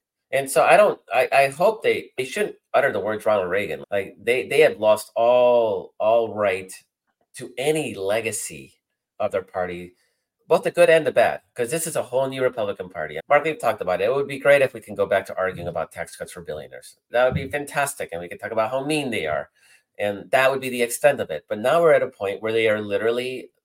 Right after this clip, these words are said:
a party pushing for fascism, for Christo-fascism, not an exaggeration, and, uh, and they seem to all be okay with it.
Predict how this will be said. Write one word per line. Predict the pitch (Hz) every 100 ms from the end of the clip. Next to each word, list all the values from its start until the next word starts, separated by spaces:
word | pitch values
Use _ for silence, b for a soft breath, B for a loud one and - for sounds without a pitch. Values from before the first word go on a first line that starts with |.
| -
a | 110 110
party | - 95 87 90 - _ _ _ _ _ _ _
pushing | 113 104 110 104
for | 107 98
fascism, | 107 120 - 85 82 95 131 _ -
for | 98 92 _ _ _ _ _ _
Christo-fascism, | - 151 147 - 127 - 117 120 - 90 82 87 - _ _ _ _ _
not | 90 101
an | 135
exaggeration, | 139 143 143 147 117 - 117 139 _ _ _ _ _ _ _ -
and, | 120 117 117 117
uh, | 120 113
and |
they | 127
seem | - 147
to | 143
all | 135 139
be | 151
okay | 147 156
with | - -
it. | -